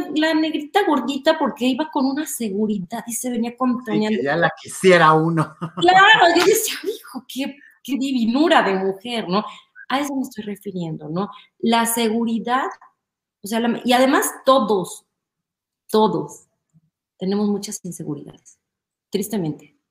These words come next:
Speaker 1: todos. A mi experiencia, más las mujeres que los hombres.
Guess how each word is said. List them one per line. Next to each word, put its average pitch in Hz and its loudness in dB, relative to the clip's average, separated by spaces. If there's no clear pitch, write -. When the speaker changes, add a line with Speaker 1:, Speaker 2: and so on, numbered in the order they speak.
Speaker 1:
todos. 208 -4
A 196 4
mi 208 4
experiencia, 247 -2
más 190 0
las 214 -4
mujeres 180 -8
que 180 -10
los 170 -12
hombres. - -16